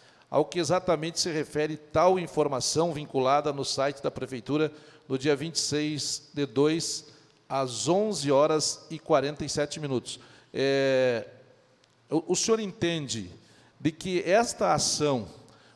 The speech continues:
aonde ocorreu uma abertura de, uma abertura em um espaço particular, pra lá, lá foram distribuídas pedras, é, nesta, ne-, nesta entrada, e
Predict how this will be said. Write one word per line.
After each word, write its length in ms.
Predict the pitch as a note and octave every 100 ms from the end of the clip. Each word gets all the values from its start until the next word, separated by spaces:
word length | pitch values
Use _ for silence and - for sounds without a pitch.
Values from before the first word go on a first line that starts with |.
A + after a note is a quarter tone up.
| -
aonde 640 | B2+ D#3 G3+ G#3 A3 G#3+ - - _ _
ocorreu 500 | E3+ E3 F3 D3 F#3
uma 140 | F#3+ E3
abertura 800 | E3+ D3 - F#3 A3+ D#3+ A2+ G2+ - - _
de, 240 | - C#3+ A2+ C#3 C#3+
uma 120 | D#3
abertura 640 | D#3 C#3+ - F#3+ A3 A3+ - - - -
em 60 |
um 80 | E3
espaço 500 | E3 - D#3 D3 -
particular, 680 | - E3+ - - F#3+ B2+ G2+ - - - - - _ -
pra 140 | B2+
lá, 360 | B2 C#3+ E3+ -
lá 180 | D3 C#3+
foram 560 | - E3 F3 F#3 G3 - -
distribuídas 640 | - D#3 C#3+ E3+ F3 -
pedras, 1000 | - - E3 F3 E3+ C3+ A2 - - -
é, 500 | A#2+ C3 C3 B2 A#2 - - - _
nesta, 880 | - C#3+ E3 D#3+ - E3 D3 - -
ne-, 220 | C#3 C#3 B2+
nesta 300 | C#3+ C3+ D#3+
entrada, 520 | D3+ B2+ G#2+ - - - - - _ -
e 800 | C#3+ D3+ D#3 D3 C#3 C3 A#2+